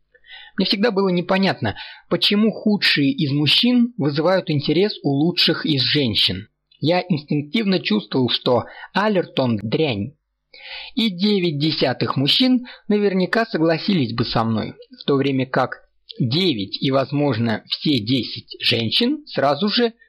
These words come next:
встали бы за него горой. Сидя за столом, я внимательно рассмотрел всех присутствующих и мысленно подвел итоги.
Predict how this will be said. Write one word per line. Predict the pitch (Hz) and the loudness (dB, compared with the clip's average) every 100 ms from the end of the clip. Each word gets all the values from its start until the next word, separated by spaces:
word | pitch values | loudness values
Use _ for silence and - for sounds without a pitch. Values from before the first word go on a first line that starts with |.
| _ | _
встали | - - - 127 | -10 -2 0 0
бы | 139 165 | 0 0
за | 139 | 0
него | 110 98 107 143 143 _ _ _ - | 0 2 2 0 -4 _ _ _ -12
горой. | 104 113 139 87 80 92 _ _ _ _ - _ _ _ _ - - - | -2 0 0 -2 -6 -10 _ _ _ _ -20 _ _ _ _ -18 -18 -14
Сидя | - 202 156 | -4 -2 0
за | 135 | 0
столом, | 143 - 170 214 | -2 -2 0 2
я | 170 | 2
внимательно | 147 156 165 180 165 | 0 0 0 0 0
рассмотрел | 160 - 139 123 165 175 | 0 0 -2 0 0 0
всех | - 151 - | -2 -4 -2
присутствующих | 135 - 151 - 196 202 - - - | -4 -2 -8 -2 0 2 2 -2 -2
и | 165 147 | 0 0
мысленно | 127 127 160 - 185 185 | 0 0 -2 0 2 0
подвел | 175 123 101 110 123 | 0 -2 0 2 2
итоги. | - 131 - 92 87 - | -2 -4 0 -2 -2 -10